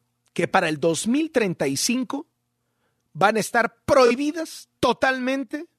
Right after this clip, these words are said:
las gasolinas en los vehículos. O sea, prohibida la fabricación de coches de gasolina para el dos mil treinta y cinco. Nosotros aquí apostándole a las refinerías de petróleo. ¿Qué le digo?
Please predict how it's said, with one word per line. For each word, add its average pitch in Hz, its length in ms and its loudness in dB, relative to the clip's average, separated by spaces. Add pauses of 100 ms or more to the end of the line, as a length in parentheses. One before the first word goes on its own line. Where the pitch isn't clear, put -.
(640)
las 165 240 2
gasolinas 196 680 -4
en 147 100 -2
los 123 140 -4
vehículos. - 680 -16
O 156 140 -2
sea, 226 160 4
prohibida 170 720 -2 (300)
la 127 380 -4
fabricación 139 640 -2
de 185 100 0
coches 170 480 0 (340)
de 139 100 -6
gasolina 226 440 0 (320)
para 190 160 2
el 165 80 2
dos 151 160 -2
mil 196 140 -2
treinta 160 260 -6
y 123 60 -8
cinco. - 320 -16 (1040)
Nosotros 139 460 -4
aquí 120 160 -2
apostándole 131 580 -2
a 110 60 -6
las 110 120 -6
refinerías 117 500 -12
de 120 80 -14
petróleo. 127 460 -10
¿Qué 139 120 -8
le 117 100 -12
digo? 110 300 -18